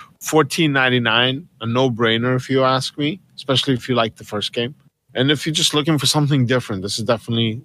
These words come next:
that game to try out. And, um, another major point is that all their D L C is free. So any announced D L C that they have is something that's included with the game. So you don't have to keep buying D L C. So the next D L C they have is they're,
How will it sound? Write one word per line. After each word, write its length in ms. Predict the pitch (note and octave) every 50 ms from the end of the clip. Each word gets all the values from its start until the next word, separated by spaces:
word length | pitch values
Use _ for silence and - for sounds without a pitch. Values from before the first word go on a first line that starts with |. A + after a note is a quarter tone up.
| _ -
that 460 | A2+ A2 G2+ C3 C3 B2 A#2+ - -
game 260 | B2+ B2 A#2 A2+ A2+ G#2+ - -
to 340 | A#2+ A2+ A2 G#2+ G2 G2 - -
try 380 | - - - C3+ A#2+ A#2 A2 G#2
out. 260 | G2+ G2 F#2 F2+ - - _ _ _ _ _ _ -
And, 320 | - B2 C3 C3 C3+ B2+ C#3+
um, 340 | C#3 C#3 C3+ C3+ C3 A#2+ - _ _ _ _ _ _ -
another 300 | D3 D3+ E3 F3 E3+ F3
major 260 | F3 F3+ F3 D#3 E3
point 540 | D3+ - - G3 F#3+ G3 G#3 A3+ A3 - - - _ _ -
is 140 | C3 B2
that 240 | C3 D3 C3+ C3 C3+ - -
all 220 | - D#3 F3 G3 G3
their 160 | G#3+ G#3+ G3
D 180 | D#3+ F3+ F#3
L 80 | F#3+ F3+
C 220 | E3 - G3+ F#3+
is 120 | F3 D#3+ -
free. 540 | - - - - - A#2+ B2 A#2 F#2 - _ _ _ _ _ _ _ -
So 520 | - - - - A#2 A2+ A2 G#2+ - - _ -
any 240 | C3+ D3 D#3+ F3+ F#3+
announced 460 | F#3 E3 D3 D3 C#3+ D3 D#3 D3 - -
D 120 | D3 D3
L 120 | D3 D3 C#3+
C 180 | C3+ - - D#3+
that 180 | D3 D3 D3 A#2+
they 120 | C3 B2+
have 320 | C3 B2+ A2 G#2+ A#2 C3+ F#3+
is 80 | F#3+
something 380 | - - A#2+ A#2+ - D#3+ E3 D#3+
that's 220 | D#3 D3+ - - E3+
included 480 | D#3+ C#3 - B2 A#2 G#2 A#2+ C#3 D3 C3+
with 220 | A2 G#2+ G#2 -
the 80 | - B2+
game. 340 | B2+ F#3+ G#3 D#3+ A2 F#2+ -
So 140 | - - A2
you 160 | G#2+ A2 B2+
don't 200 | B2 C3+ C3+ C3+
have 160 | C#3+ C#3 B2+
to 100 | - -
keep 220 | - - C#3 B2+ A2+
buying 280 | B2 A#2 A2+ A2+ A2+ G#2+
D 140 | G#2 A2+ A2
L 120 | G#2 G#2
C. 240 | - - - D#3+ A#2
So 160 | - - A#2
the 80 | G#2 A#2
next 220 | A2+ C3+ C3+ - -
D 140 | C3 C3 C3
L 100 | B2+ B2
C 180 | - - C#3+
they 140 | C3 C3 B2
have 280 | A#2+ B2 B2 B2 A#2+ C3+
is 140 | C3 A#2+ A#2
they're, 280 | - A#2+ A2+ A2 G#2+